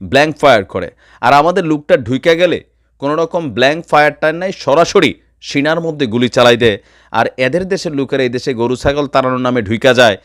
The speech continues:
আসলে ইনটেনশনটা অন্য কিছু ঘটতে পারে, কারণ বেশ কয়েকটা সীমান্তে এই মুহূর্তে বিজিবি, বিএসএফ এর মধ্যে একটা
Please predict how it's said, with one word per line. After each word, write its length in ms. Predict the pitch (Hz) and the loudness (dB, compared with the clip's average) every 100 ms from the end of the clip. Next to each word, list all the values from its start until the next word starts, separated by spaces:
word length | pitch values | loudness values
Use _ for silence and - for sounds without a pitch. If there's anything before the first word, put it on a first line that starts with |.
| _ _ - | _ _ -16
আসলে 300 | 107 135 127 | -10 -8 -8
ইনটেনশনটা 680 | 127 123 143 147 170 165 165 | -8 -8 -8 -8 -10 -8 -6
অন্য 380 | 131 120 123 | -6 -6 -6
কিছু 300 | 127 127 135 | -8 -8 -6
ঘটতে 300 | 107 110 - | -4 -4 -2
পারে, 180 | 107 95 | 0 2
কারণ 280 | 98 120 131 - _ - | 2 2 2 -6 _ -14
বেশ 320 | 90 127 147 - | 0 2 2 -2
কয়েকটা 320 | 160 160 165 | -4 -2 -6
সীমান্তে 480 | - 139 147 147 110 | -2 -2 -2 -2 -4
এই 120 | 104 | -4
মুহূর্তে 300 | 120 120 123 | -6 -8 -8
বিজিবি, 380 | 110 110 123 123 | -6 -6 -6 -4
বিএসএফ 400 | 117 110 127 123 | -4 -4 -4 -6
এর 100 | 120 | -4
মধ্যে 200 | 120 120 | -2 0
একটা 280 | 151 180 | 0 0